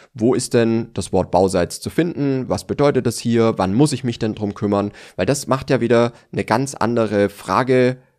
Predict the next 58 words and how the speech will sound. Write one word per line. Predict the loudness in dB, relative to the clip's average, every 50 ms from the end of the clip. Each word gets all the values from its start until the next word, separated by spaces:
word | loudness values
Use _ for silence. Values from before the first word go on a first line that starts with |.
| _ _ _
äh, | -2 0 0 2
Linie | 0 0 0 0 0 2 2 2 0 2
auf, | 2 2 0 0 -2 -2
ja, | -2 0 0 -2 -4 -10 -20 -20 _ _ _
ähm, | -2 0 0 2 2 0 -2 -4 -4 -6
in, | -4 -4 -2 0 0 -2 -4
in | -4 -6 -6 -6 -2 0
der | 0 2 2
Art | 0 0 -2
und | 0 0
Weise, | 2 2 2 0 0
wie | 0 0
ich | -2 -2 -2
mit | -4 -4 -4
diesem | -4 -4 -4 -2 0
Wort | 0 0 0
dann | 0 0 0
umgehe. | -2 -4 -4 -4 -6 -8 -8 -10 _ _ _ -14
Ja, | -12 -10
und | -8 -6 -6 -6 -6 -2
so | -2 0
gibt's | 0 0 -2 -2 -4
ja | -4 -2
viele | -2 0 2 4 4 4
Begriffe, | 4 2 -2 -2 -2 -2 0 0 0 -2
wie | -2
zum | -4 -2 -4
Beispiel | -4 -4 -4 -4 -4
schlüsselfertig, | 0 0 2 2 2 0 0 0 0 0 0 0 -2 -4 -4
der | -4 -4 -2
ja | 0 0
auch | -2 -2
kein | -2 -4 -4 -2
definierter | -2 -2 -2 -2 0 0 0 0 -2 -2
Begriff | -4 -6 -6 -6 -6 -4
ist, | -4 -4 -6 -4 -4
sondern | -4 -4 -4 -4
ich | -4 -6 -6
muss | -8 -8
wieder | -4 -4 -4 -4
schauen, | -2 0 0 0 0 -2 -8 -14 -20 -20 _
was | -6 -4 -4 -4
ist | -4 -4 -4
denn | -4 -2
da | -2 -2 -2 -4
wirklich | -4 -6 -6 -8 -8 -6
drin, | -2 0 0 0 0 -2 -6 -6
ja. | -4 -4 -4 -6 -8 -16 -20 -20 -20 _ -4
Und | -4 -2 0
so | 2 2
muss | 2 2 0 -2
man | -2 0
halt | 0 0 0 0
diese | -2 -4 -2
Begriffe, | -4 -4 -2 -2 -4 -2 0 -2 -2
die | -2 -2 -2 -2
es | -2 -4 -8
gibt, | -10 -10 -10 -10 -10 -16